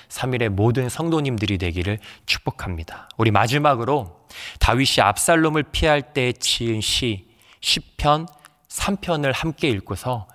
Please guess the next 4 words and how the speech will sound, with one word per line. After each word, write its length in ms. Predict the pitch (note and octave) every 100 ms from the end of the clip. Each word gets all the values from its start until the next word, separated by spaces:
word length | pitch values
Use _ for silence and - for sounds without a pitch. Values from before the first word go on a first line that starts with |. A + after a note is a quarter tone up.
| _ _
기도하도록 600 | - A#2 A#2 G#2+ - F2+
하겠습니다. 640 | F#2+ - - F2+ E2+ - - _ _ - -
우리 140 | G#2
함께 580 | G#2 D3 - A#2+ D#3 -